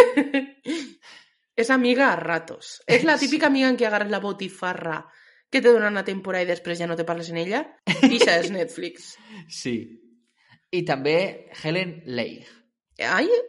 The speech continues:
Speaker 1: com és que no està James Wan per ací? Sí,
Speaker 2: Sí.
Speaker 1: han estat sempre dient que és de James Wan, esta sèrie.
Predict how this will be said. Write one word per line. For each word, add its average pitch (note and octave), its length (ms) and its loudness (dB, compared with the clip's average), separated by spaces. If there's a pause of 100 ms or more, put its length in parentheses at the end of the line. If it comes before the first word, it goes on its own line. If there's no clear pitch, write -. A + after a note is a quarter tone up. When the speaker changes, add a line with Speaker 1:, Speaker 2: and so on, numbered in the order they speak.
(140)
Speaker 1:
com F3+ 160 -4
és F#3+ 100 -8
que A3 140 -4
no A3 80 -2
està G#3+ 560 -4
James F#3+ 640 -2
Wan G3+ 560 2
per A3 160 2
ací? D4+ 480 2 (400)
Sí, A#3 300 -2
Speaker 2:
Sí. G3+ 60 0
Speaker 1:
han G#3 120 4
estat G3 240 -2
sempre G#3+ 400 0
dient G#3 400 -4 (320)
que G#3+ 140 6 (180)
és G#3 240 10
de G#3 160 4
James G#3 400 -4
Wan, C4 320 2
esta F#3+ 240 -6
sèrie. G#3 400 -8